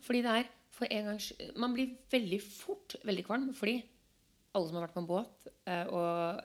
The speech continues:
eller bil, og blir båt- eller bilsyke, kjenner seg igjen. Du er jo egentlig stille,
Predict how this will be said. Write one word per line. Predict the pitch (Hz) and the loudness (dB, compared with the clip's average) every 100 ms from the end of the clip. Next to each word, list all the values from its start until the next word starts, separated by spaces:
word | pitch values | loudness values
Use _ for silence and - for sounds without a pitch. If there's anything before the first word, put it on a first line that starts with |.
| - | -4
eller | 175 170 | -2 -2
bil, | 185 262 - | -2 -4 -4
og | 175 | -2
blir | 175 170 175 185 180 - | -2 -2 -4 -6 -10 -8
båt- | 196 - | -6 -4
eller | 170 | -4
bilsyke, | 165 - 160 202 - - - - | -4 -4 -2 -2 -4 -20 -20 -10
kjenner | - 190 | -4 -2
seg | 175 190 | 0 0
igjen. | 233 - - | 0 -8 -20
Du | - 151 175 226 | -16 -6 -2 0
er | 659 427 - - 202 | 0 0 -2 2 4
jo | 214 | 4
egentlig | 180 180 185 | 4 2 0
stille, | 214 165 175 | 0 2 2